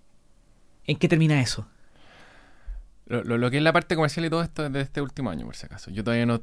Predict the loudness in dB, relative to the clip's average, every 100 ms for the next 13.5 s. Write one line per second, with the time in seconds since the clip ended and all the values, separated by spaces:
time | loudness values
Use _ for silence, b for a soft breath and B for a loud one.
0 | -4 -2 0 2 4 2 2 2 2 0
1 | -6 -12 -6 -4 -2 -4 -8 -4 -2 -2
2 | -2 -2 0 0 0 2 0 0 -2 -6
3 | -14 -8 -2 -2 0 2 4 6 8 8
4 | 8 4 2 0 2 0 0 -2 -2 -4
5 | 0 4 4 4 4 2 6 6 6 4
6 | 2 0 2 2 4 2 2 4 4 2
7 | -2 -2 2 6 4 2 4 6 6 4
8 | 4 4 2 -4 -8 -4 -2 2 4 4
9 | 4 2 2 2 2 2 4 0 0 -2
10 | 0 2 4 4 4 2 -8 -8 -10 -14
11 | -14 -8 -8 -8 -14 -12 -10 -8 -8 -6
12 | -4 2 2 2 0 -2 0 2 0 -2
13 | -4 -6 -6 -6 -6